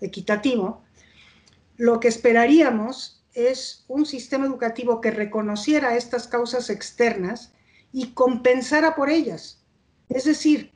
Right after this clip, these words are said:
que se diera cuenta que es, son las poblaciones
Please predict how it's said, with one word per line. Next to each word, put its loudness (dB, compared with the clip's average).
que -4
se -4
diera 2
cuenta -6
que 2
es, -4
son 0
las 0
poblaciones -4